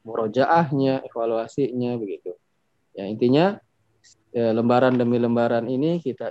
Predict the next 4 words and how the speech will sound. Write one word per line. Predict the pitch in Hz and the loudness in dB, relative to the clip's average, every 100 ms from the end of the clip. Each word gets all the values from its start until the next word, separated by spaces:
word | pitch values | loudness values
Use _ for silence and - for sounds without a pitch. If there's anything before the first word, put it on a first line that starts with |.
| 117 | -10
isi | - 147 147 - _ _ _ _ _ _ _ | -2 0 0 -2 _ _ _ _ _ _ _
sambil | 117 117 120 123 127 131 - _ _ _ _ _ _ | -6 -2 0 0 -2 -4 -10 _ _ _ _ _ _
menunggu | - 117 113 113 120 117 117 120 | -8 -4 -2 -2 0 0 -2 -8
waktu | 113 - - 123 120 117 | -12 -12 -4 -2 0 -4